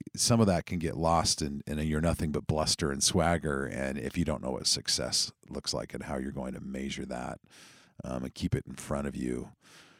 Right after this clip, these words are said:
it's, it's, uh, to me, it's an interesting paradox that we, that we face because of the things that Craig talked about, right? That it's, it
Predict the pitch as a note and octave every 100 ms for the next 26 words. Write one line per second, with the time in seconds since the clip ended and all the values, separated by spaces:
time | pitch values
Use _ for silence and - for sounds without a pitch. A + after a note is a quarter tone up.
0 | _ _ G2 - - - - A2 A2 A2
1 | G2 F#2 E2 - D#2+ - D2+ C#2+ C#2+ _
2 | _ - D2+ C2+ A1+ - - G#1 A1 -
3 | A1+ - - - - - A1+ F#2+ - D#2
4 | D2+ D#2 C#2 - - - C2 - - -
5 | - - - A#1+ - - G1+ G1+ - -
6 | - - A1+